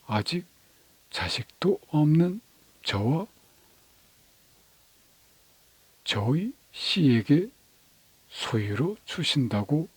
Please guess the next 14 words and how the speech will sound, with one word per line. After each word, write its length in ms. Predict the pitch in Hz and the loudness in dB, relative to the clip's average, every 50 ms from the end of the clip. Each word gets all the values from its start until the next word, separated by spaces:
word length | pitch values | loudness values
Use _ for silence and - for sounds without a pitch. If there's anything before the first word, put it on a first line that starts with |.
| _ _ _ _ _ _ - - | _ _ _ _ _ _ -8 -6
약속하셨으며, 1300 | 101 92 85 - - - 165 156 - - 139 139 - - 120 - - - - 95 87 87 90 92 92 - _ _ _ _ - - - - - - _ _ _ _ _ _ _ _ _ _ _ _ _ | -6 -6 -4 -6 -6 -6 -6 -6 -4 -4 -4 -4 -4 -4 -6 -6 -8 -10 -8 -8 -8 -8 -8 -10 -10 -14 _ _ _ _ -20 -20 -20 -20 -20 -20 _ _ _ _ _ _ _ _ _ _ _ _ _
하나님이 720 | - - - 101 98 92 92 98 104 110 117 117 123 - _ _ _ _ _ - | -8 -8 -6 -6 -6 -6 -6 -6 -4 -2 -2 -2 -2 -4 _ _ _ _ _ -4
또 220 | - 151 156 175 233 _ _ _ _ _ _ - | -2 -2 -2 -2 -4 _ _ _ _ _ _ -6
이같이 680 | 120 113 98 110 107 101 - - - - 202 262 285 233 | -6 -4 -2 -2 -4 -4 -4 -6 -6 -6 -6 -8 -10 -6
말씀하시되, 1080 | 170 165 147 123 113 - - 120 104 98 90 87 - - - - - 95 90 90 92 _ _ _ _ - - - - _ _ _ _ _ _ _ _ - | -4 -2 -2 -2 -2 -6 -8 -8 -6 -6 -6 -6 -8 -10 -10 -8 -8 -8 -8 -8 -12 _ _ _ _ -20 -20 -20 -20 _ _ _ _ _ _ _ _ -6
그 280 | - - 117 113 110 | -4 -4 -2 -2 -2
씨가 560 | 110 - - - - 127 117 - 143 143 175 - _ _ _ _ _ _ _ - | -2 -2 -2 -2 -2 -2 0 0 0 -2 -2 -6 _ _ _ _ _ _ _ -10
다른 400 | - - 101 - 120 113 113 113 - _ | -6 -4 -2 0 0 0 0 -2 -4 _
땅에 400 | - 113 110 113 120 143 160 196 - _ _ _ _ _ _ _ _ - | -4 -2 0 4 4 4 4 2 -2 _ _ _ _ _ _ _ _ -10
나그네 560 | - 92 98 104 - - 101 107 131 160 190 _ - | -6 -6 -4 -4 -6 -6 -2 0 0 -2 -2 _ -12
되리니, 600 | - - 151 123 110 101 101 98 98 95 92 - _ _ _ _ - - - _ _ _ _ _ _ _ _ _ _ - | -6 -4 -4 -2 -2 -4 -6 -8 -8 -10 -12 -16 _ _ _ _ -20 -20 -20 _ _ _ _ _ _ _ _ _ _ -6
그 300 | - - 120 117 113 113 _ _ - | -4 -2 0 0 0 0 _ _ 0
땅 300 | 139 127 131 143 147 139 | 2 2 2 2 0 -2
사람이 640 | - - - 127 127 123 131 139 147 156 165 175 | -6 -8 -4 -2 0 0 2 4 4 4 2 2